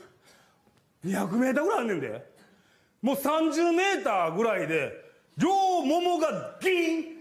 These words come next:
ギン、ギンってなって、「これやばいぞ。やばいぞ」ってなって、そっから十五メーターぐらい歩いたら、太ももとそのギンとふくらはぎが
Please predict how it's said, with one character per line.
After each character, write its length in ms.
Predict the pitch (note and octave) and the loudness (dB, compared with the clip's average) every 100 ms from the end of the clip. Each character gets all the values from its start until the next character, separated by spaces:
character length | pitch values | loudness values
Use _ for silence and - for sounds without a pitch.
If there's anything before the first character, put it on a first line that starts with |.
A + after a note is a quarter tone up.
| - D#3 | -16 -4
ギ 440 | F4 E4+ D#4+ E4+ | -2 0 0 -2
ン、 60 | A#3+ - - | -4 -12 -4
ギ 320 | F#4 E4+ D#4 | -2 -2 -4
ン 20 | D4 | -6
っ 20 | |
て 80 | E3+ | -8
な 120 | C#3 | -10
っ 40 | |
て、 460 | B2+ F#3 D#3+ A2 A#2 - - - - - | -6 -2 -2 -2 -12 -20 -20 -20 -16 -2
「こ 60 | |
れ 80 | E3 | 0
や 40 | A#3 | 2
ば 100 | G3 | -2
い 40 | |
ぞ。 300 | A#2+ A2+ D3 - - _ - - - - | -4 -8 -10 -12 -20 _ -20 -20 -20 -4
や 100 | G#3 | -2
ば 120 | B3 | 0
い 40 | E3+ | 0
ぞ」 160 | C#3+ D#3 | -2 -2
っ 60 | |
て 60 | E3 | -4
な 120 | C#3+ | -8
っ 40 | |
て、 500 | - G3 D#3+ - - - - - - - _ _ - - | -4 -2 -2 -6 -16 -20 -20 -20 -20 -20 _ _ -20 -4
そ 160 | B3+ A3+ | -2 0
っ 40 | |
か 120 | D#4+ | 0
ら 120 | C#4+ F#3 | 0 0
十 280 | E4 G#4 | 2 2
五 160 | F4 B3 | 2 2
メ 140 | A3+ | 0
ー 60 | A3+ | 0
タ 80 | B3 | 0
ー 60 | |
ぐ 80 | B3+ | 2
ら 180 | B3 F#3 | 2 2
い 20 | |
歩 100 | G#3+ | 0
い 60 | F#3 | 0
た 80 | E3 | -2
ら、 120 | D3+ | -2
太 500 | D#3 G#3 - C4 B3+ | -4 -6 0 0 2
も 200 | C4 D#4 | 2 2
も 380 | B3 F#3 - - | 0 -2 -4 -4
と 240 | E3+ D#3+ | 0 0
そ 140 | - F#3 | -2 -2
の 100 | D3+ | 0
ギ 360 | G#3+ D4+ C#4+ | 0 2 2
ン 40 | G#3 | 2
と 460 | A#3 D3 - - | 0 0 -8 -12
ふ 100 | - | -8
く 140 | F#3 E4 | -2 0
ら 160 | D#4+ | 0
は 100 | A#3+ | 0
ぎ 120 | F3+ D#3+ | -2 -2
が 200 | D3+ | -4